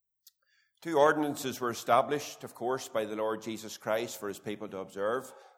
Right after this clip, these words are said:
baptism and the Lord's Supper, which is also called the communion,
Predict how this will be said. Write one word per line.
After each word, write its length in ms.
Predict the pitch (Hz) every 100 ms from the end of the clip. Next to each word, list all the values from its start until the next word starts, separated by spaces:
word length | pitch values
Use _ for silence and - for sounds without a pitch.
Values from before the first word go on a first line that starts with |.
| _ 101
baptism 760 | 120 - 127 123 143 135 135
and 460 | 104 107 104 107 104 - _ _ -
the 100 | 98
Lord's 340 | 104 101 101
Supper, 380 | - 123 123 107
which 180 | 104 110
is 100 | 127
also 280 | 135 135 123
called 400 | 117 110 104 107
the 80 |
communion, 580 | 104 117 123 139 135 110